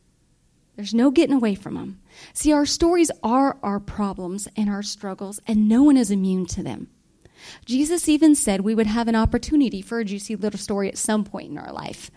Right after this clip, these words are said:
John sixteen thirty-three says, in the Amplified, it says, "In this world you'll have tribulations, distress, sufferings."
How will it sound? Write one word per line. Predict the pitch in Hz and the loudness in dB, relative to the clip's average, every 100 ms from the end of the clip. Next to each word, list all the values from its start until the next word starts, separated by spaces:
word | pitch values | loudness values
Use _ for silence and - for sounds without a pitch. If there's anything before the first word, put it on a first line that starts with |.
| _ _ _ _ _ _ _ _ _ - | _ _ _ _ _ _ _ _ _ 0
John | 247 269 302 | 2 4 4
sixteen | 302 - - 262 | 0 -2 0 2
thirty-three | 254 208 208 202 196 190 | 2 0 -2 -4 -8 -8
says, | - - - - - - - - _ _ _ | -8 -6 -6 -6 -8 -16 -20 -20 _ _ _
in | 220 | -2
the | 208 202 | -2 -4
Amplified, | 202 208 - | -6 -8 -4
it | |
says, | - 220 | -2 -2
"In | - 240 | 4 6
this | 349 359 | 6 6
world | 220 208 196 | 0 0 0
you'll | 226 | -2
have | 202 202 196 | 0 -4 -6
tribulations, | - 254 262 302 196 190 - 208 254 - - | -6 -4 -2 0 0 -2 -4 -4 -6 -10 -16
distress, | 190 214 240 - 196 196 214 - - _ _ _ | -8 -6 -6 -6 -4 -2 -2 -4 -8 _ _ _
sufferings." | - - 226 214 214 220 247 247 | -8 0 0 0 -2 -2 -2 -4